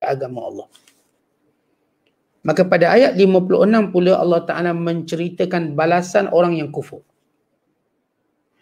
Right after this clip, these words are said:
Dan Allah Ta'ala menceritakan balasan orang yang beriman. Kemudian sesudah itu Allah Ta'ala menyebut tentang perintah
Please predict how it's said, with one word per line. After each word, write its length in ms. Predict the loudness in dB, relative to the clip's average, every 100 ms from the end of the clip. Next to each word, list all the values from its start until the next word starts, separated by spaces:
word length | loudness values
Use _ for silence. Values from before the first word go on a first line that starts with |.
| _
Dan 320 | 0 2 2 2
Allah 320 | 4 4 4
Ta'ala 400 | 0 0 0 0
menceritakan 960 | 0 0 0 -2 -2 -2 -4 -4 -4
balasan 560 | -4 -4 -4 -6 -6 -6
orang 320 | -4 -6 -6
yang 80 | -8
beriman. 420 | -10 -12 -12 -18 _ _ _ _ _ _ _ _ _ _ _ _ _ _ _ _ _ _ _
Kemudian 320 | -2 2 2
sesudah 400 | 2 -2 -2 0 2
itu 260 | 0 2 4
Allah 300 | 4 2 0
Ta'ala 240 | -2 0
menyebut 580 | 0 0 2 0 0 -8 -20 _ _ _ _ _ -20 _ _ _ _ 0
tentang 520 | 0 0 -2 -4 0
perintah 640 | 0 0 -2 0 -2 -2